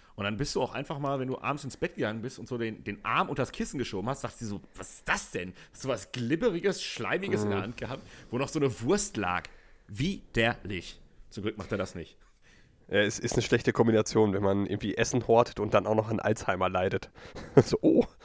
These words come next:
Speaker 2: wo hab ich's denn hingelegt? Keine Ahnung.“
Speaker 1: Es, äh, also, also teilweise, also sie hat das halt überall versteckt. Teilweise ist sie dann halt auch einfach mal so in die Couchritze und war da am Rumwühlen und man dachte sich, „Was macht sie da?“ Und hat dann ein Leckerchen da rausgeholt.
Speaker 2: Ja.
Speaker 1: Ja.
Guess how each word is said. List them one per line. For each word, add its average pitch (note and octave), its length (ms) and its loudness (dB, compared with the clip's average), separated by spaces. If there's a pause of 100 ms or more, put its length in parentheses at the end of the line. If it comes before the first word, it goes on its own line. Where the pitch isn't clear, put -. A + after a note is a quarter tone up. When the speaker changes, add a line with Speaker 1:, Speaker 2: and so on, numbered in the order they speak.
(280)
Speaker 2:
wo A2+ 80 8
hab A#2+ 40 12
ich's - 80 2
denn A2+ 80 6
hingelegt? G#2+ 440 2
Keine A#3 220 0
Ahnung.“ G#2 240 4
Speaker 1:
Es, B2 80 -6 (280)
äh, - 100 -6 (160)
also, A#2+ 180 0
also G#2+ 140 -10
teilweise, C3 400 -2
also F#2 140 -8
sie F2+ 60 -6
hat A2+ 120 -6
das G#2 100 -8
halt A2 120 -6
überall G#2 300 0
versteckt. - 360 -8
Teilweise C#3+ 540 -2 (260)
ist - 100 -8
sie E3 80 -4
dann C#3+ 140 -2
halt C3+ 120 -4
auch - 160 -6
einfach C#3 240 -8
mal B2 140 -4
so A#2 160 -2
in A2 120 -8
die G#2+ 160 -6 (500)
Couchritze F#3+ 720 -2 (100)
und A2+ 140 -6
war B2 60 0
da C3+ 80 0
am A2 80 -4
Rumwühlen D3+ 340 0
und - 60 -10
man B2+ 100 -4
dachte C3+ 180 -6
sich, B2 140 -12
„Was A2 100 -10
macht F#3+ 180 -8
sie F#3+ 80 -4
da?“ A2 80 0
Und F#2 120 -4
hat A2+ 160 -6
dann B2 100 -4
ein C3+ 60 -6
Leckerchen B2 300 -6
da F2+ 60 -4
rausgeholt. E2+ 520 -6 (680)
Speaker 2:
Ja. - 180 4 (1120)
Speaker 1:
Ja. - 200 -2